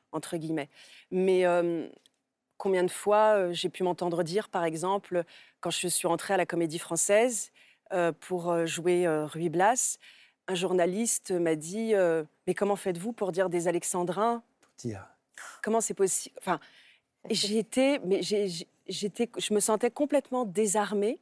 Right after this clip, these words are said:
Speaker 1: Et, euh, et, et, et voilà, c'est, c'est toujours, voilà, cette ch-, c'est, c'est ces phrases qui n'ont l'air de rien,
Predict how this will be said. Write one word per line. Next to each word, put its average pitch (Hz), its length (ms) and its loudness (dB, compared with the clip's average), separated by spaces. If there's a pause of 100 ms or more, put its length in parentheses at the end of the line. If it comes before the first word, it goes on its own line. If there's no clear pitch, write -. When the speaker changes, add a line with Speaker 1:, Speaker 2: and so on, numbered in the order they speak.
(640)
Speaker 1:
Et, 214 260 6
euh, 185 560 6 (140)
et, 185 600 6
et, 196 260 4
et 202 40 4
voilà, 247 260 6
c'est, 226 220 -2
c'est - 340 -4
toujours, 262 320 0
voilà, 202 180 6
cette 208 220 -2
ch-, - 240 -6 (420)
c'est, - 280 -2
c'est - 180 -2
ces 254 160 2
phrases 202 680 4 (240)
qui 226 240 -4
n'ont 220 220 4
l'air 254 260 4
de 196 100 6
rien, 240 380 4